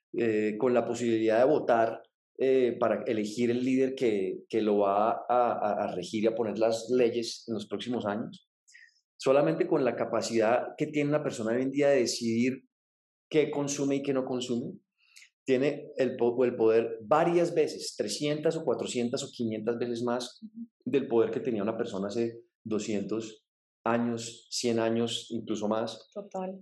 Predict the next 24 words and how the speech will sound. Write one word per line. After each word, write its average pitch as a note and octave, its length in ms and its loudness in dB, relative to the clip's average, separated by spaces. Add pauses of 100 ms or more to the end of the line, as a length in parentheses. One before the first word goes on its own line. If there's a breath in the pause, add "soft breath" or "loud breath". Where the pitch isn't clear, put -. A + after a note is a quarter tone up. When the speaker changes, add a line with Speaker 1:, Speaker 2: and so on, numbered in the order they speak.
Speaker 1:
Entonces, A#2 760 -4 (760)
piensa C3 320 -2
esto, B2 200 -2
antes C#3 180 -4
una D#3+ 160 -2
persona A#2 260 -2
para D#3 240 0
tumbar G#2+ 340 2
un D3 180 -4
bosque D3+ 320 0
de, A#2+ 260 -2
completo A2 380 -2
de C#3+ 80 2
selva B2 420 2 (180)
a G2+ 200 0
punta A2+ 240 2
de C3 60 6
hacha, B2 340 0 (440 loud breath)
prácticamente C3 440 2
le C3+ 80 2
podría G#2+ 400 4
tomar, A2+ 420 -2
no A#2+ 140 -2
sé, B2 420 0